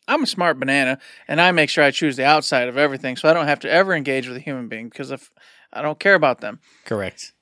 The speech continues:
Speaker 1: But it happened. All that happened, and I just, I just let it go. I let it go, but you brought it up, Matt, and it's a hundred percent true. What is wrong with these people who decide on an empty theater to sit next to the two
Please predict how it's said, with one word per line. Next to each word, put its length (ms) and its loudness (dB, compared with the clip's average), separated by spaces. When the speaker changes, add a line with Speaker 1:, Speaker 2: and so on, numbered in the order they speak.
Speaker 1:
But 100 6
it 60 2
happened. 360 -2
All 220 6
that 140 6
happened, 380 2
and 100 -4
I 160 8
just, 160 -4
I 180 6
just 220 0
let 160 8
it 80 -4
go. 300 -12
I 80 0
let 160 6
it 80 0
go, 300 2
but 100 -4
you 100 2
brought 280 8
it 80 6
up, 160 6
Matt, 300 0
and 100 0
it's 200 2
a 80 6
hundred 240 6
percent 280 -4
true. 220 -4
What 240 4
is 140 0
wrong 480 6
with 120 4
these 160 -6
people 640 0
who 160 0
decide 500 4
on 180 2
an 80 -2
empty 400 2
theater 480 4
to 120 2
sit 460 4
next 460 2
to 220 8
the 120 2
two 760 6